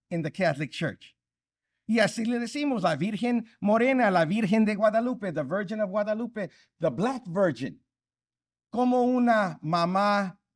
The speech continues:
negra morena, how can a black mother have a white child? El libro nos dice, the book tells us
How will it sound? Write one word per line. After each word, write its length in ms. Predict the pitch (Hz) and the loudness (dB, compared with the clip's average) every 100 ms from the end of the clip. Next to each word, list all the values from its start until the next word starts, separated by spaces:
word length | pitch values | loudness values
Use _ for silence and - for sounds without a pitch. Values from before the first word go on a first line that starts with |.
| - | -6
negra 640 | 117 151 233 233 180 156 | 0 2 0 0 0 0
morena, 680 | 147 147 185 226 165 151 - _ _ _ _ _ | 0 0 -2 -2 -2 -6 -10 _ _ _ _ _
how 220 | - 247 262 | 0 2 2
can 180 | 247 | 2
a 80 | 208 | 2
black 580 | 139 175 226 233 - - _ _ _ _ - | 2 4 6 4 -2 -20 _ _ _ _ -2
mother 580 | 117 214 220 131 117 131 _ _ _ _ - | 4 8 8 6 -4 -8 _ _ _ _ -2
have 220 | 147 143 | 0 0
a 60 | |
white 300 | 151 139 131 | 4 4 2
child? 420 | - 120 104 85 85 - _ _ _ _ _ _ _ _ _ _ _ _ _ _ _ _ _ _ _ _ _ _ _ _ _ _ - | 0 -2 -2 -4 -10 -20 _ _ _ _ _ _ _ _ _ _ _ _ _ _ _ _ _ _ _ _ _ _ _ _ _ _ 2
El 280 | 226 220 226 | 4 6 6
libro 460 | 320 339 302 269 | 6 6 8 8
nos 240 | 247 233 175 | 8 4 4
dice, 500 | 269 240 285 294 285 | 2 2 2 2 2
the 100 | 226 | 0
book 400 | 147 330 339 - | 2 0 0 -2
tells 340 | 262 269 247 | 0 2 4
us 160 | 285 - | 2 0